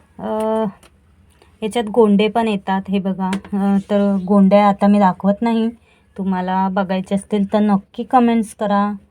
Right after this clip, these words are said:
ते बघा, गोंडे बनवले आहेत मस्त, वेगवेगळे, छोटे मोठे,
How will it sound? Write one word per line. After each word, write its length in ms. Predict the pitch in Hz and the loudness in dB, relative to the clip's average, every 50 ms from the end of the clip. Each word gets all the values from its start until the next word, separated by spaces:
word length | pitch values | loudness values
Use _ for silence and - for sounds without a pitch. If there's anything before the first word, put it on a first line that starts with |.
| _ _ _ _ _ _ _ _ - | _ _ _ _ _ _ _ _ -8
ते 60 | 190 | -6
बघा, 200 | 185 190 190 196 196 | -6 -4 -4 -4 -4
गोंडे 400 | 185 196 202 190 180 180 190 196 | -2 0 0 0 0 0 0 0
बनवले 420 | 190 202 190 185 185 185 190 190 | 0 0 0 0 0 0 -2 -2
आहेत 300 | 185 180 185 185 185 - | -2 -2 -4 -4 -4 -4
मस्त, 420 | 202 196 190 - - _ _ - 196 196 208 233 - _ _ _ _ _ _ _ _ _ - - - - - - - 202 | -2 -2 -2 -4 -8 _ _ -6 -4 -4 -4 -6 -10 _ _ _ _ _ _ _ _ _ -20 -20 -20 -20 -20 -10 -4 -2
वेगवेगळे, 440 | 196 185 180 185 185 185 185 190 196 - | 0 0 0 0 -2 -2 -2 -2 -4 -2
छोटे 440 | - 208 190 190 - - 196 196 | 0 0 0 -2 -2 -4 -4 0
मोठे, 560 | 196 202 196 185 - - - 196 196 196 202 | 0 2 0 0 -2 -2 0 0 2 2 0